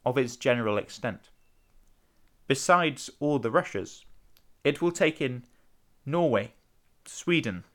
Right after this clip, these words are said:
Denmark, Holland, Belgium, France, Spain,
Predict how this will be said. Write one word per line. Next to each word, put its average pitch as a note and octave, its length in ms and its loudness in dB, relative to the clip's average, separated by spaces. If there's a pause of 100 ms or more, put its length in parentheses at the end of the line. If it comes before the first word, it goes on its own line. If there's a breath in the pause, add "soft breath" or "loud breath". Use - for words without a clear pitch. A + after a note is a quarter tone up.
(420)
Denmark, C3 540 -2 (600)
Holland, G#2 480 0 (640)
Belgium, C3+ 480 2 (460)
France, - 600 -4 (380)
Spain, C3 500 -4